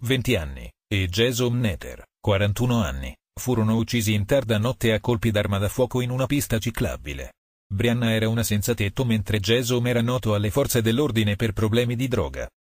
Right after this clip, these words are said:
Ventinove luglio duemilasedici. Trevor Kindle Thompson, ventuno anni, figlio dell'amico d'infanzia di James, fu ucciso mentre tornava a casa in bicicletta da lavoro. Due ragazze videro il killer aggirarsi tra i boschi prima di sentire lo sparo.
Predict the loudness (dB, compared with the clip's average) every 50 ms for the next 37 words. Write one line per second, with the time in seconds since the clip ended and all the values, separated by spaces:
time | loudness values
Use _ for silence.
0 | _ _ _ _ -2 0 0 0 2 0 0 0 0 2 0 0 0 0 0 0
1 | 2 2 0 2 2 0 0 0 0 0 0 0 0 0 -2 -2 -4 -6 -10 -10
2 | -12 -14 -14 -18 _ _ _ _ _ _ _ -2 0 2 2 2 2 0 0 0
3 | 0 0 2 2 2 2 2 0 -2 -2 -4 -6 -8 -8 -8 -10 -12 -14 _ _
4 | _ -2 0 0 0 2 0 0 2 2 2 0 0 -2 -6 -8 -10 -12 -16 _
5 | _ _ -8 -2 0 0 2 2 2 0 0 0 -2 -2 -2 0 0 0 0 0
6 | 0 0 0 -2 0 0 0 0 2 0 0 0 0 0 0 0 0 0 -2 -4
7 | -8 -10 -10 -10 -10 -12 -14 _ _ _ -4 -2 0 0 0 0 -2 0 0 0
8 | 0 2 0 0 0 0 0 0 0 0 0 0 0 2 0 0 0 0 0 0
9 | 0 2 0 0 0 0 0 0 0 0 0 0 0 -2 0 0 -2 0 0 0
10 | 0 0 0 -2 -4 -4 -6 -8 -10 -14 _ _ _ _ _ _ -6 -2 0 2
11 | 2 2 2 2 0 0 0 0 0 0 2 0 2 2 2 2 0 0 0 0
12 | 2 2 2 2 0 0 0 0 0 0 0 0 -2 -4 -2 0 0 0 0 0
13 | 0 0 -2 -2 -2 -2 -2 0 0 0 0 0 0 0 -2 -2 0 -2 0 0
14 | 0 0 0 0 0 -2 -2 -2 -2 -4 -4 -6 -10 -12